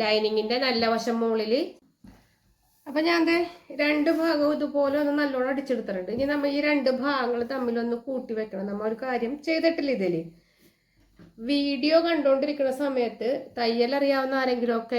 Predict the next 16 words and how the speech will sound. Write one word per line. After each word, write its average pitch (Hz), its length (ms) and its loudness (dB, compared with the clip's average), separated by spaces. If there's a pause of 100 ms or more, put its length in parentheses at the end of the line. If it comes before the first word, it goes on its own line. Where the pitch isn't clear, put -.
ഉണ്ടെങ്കിൽ 208 360 -2 (340)
ആ - 20 0 (160)
ഒരു 247 120 2 (100)
ചോദ്യം 240 400 0
നമ്മളോട് 220 260 -2 (100)
ചോദിക്കണം. 254 460 -4 (240)
അപ്പൊ - 160 -6 (180)
അന്ന് 240 160 -2 (180)
ഫ്രണ്ട് 233 340 -2 (100)
പീസ് 247 300 -4 (100)
നമ്മള്, 214 340 -2 (720)
ഉം, 202 300 -2 (480)
ഇവിടെ 214 220 -2 (180)
കുഴിച്ചു 233 400 0
വെട്ടിയല്ലോ, 196 480 0 (120)
ആ, 214 40 -2